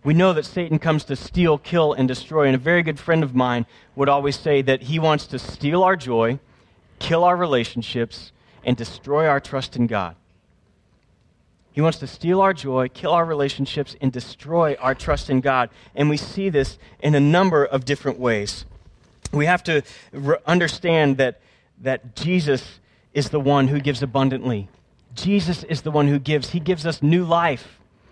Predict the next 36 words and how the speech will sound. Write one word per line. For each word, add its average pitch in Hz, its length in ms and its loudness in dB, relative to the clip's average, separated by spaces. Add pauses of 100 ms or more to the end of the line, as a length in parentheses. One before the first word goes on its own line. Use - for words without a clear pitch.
He 185 80 0
gives 165 220 0
us 175 160 -8
eternal 175 420 2
life. 131 400 -2 (240)
He 185 120 0
gives 180 220 0
us 175 280 -2 (120)
new 175 200 2
purpose. 190 480 -2
He 180 100 -4
gives 170 220 -2
us 170 160 -6
new 180 180 4
family. 185 400 2
He 180 80 0
gives 170 220 -2
us 180 100 -6
spiritual 185 460 -2
gifts. 180 340 0 (180)
He 185 120 -4
gives 175 520 0
and 160 160 0
gives 185 400 0
and 151 160 0
gives 185 400 0
and 139 200 0
gives. 160 460 -2 (180)
Who 240 160 2
is 233 100 2
the 214 140 -2
one 208 160 4
who's 190 180 0
the 196 80 0
taker? 196 480 -2 (1700)
Satan. 110 540 -6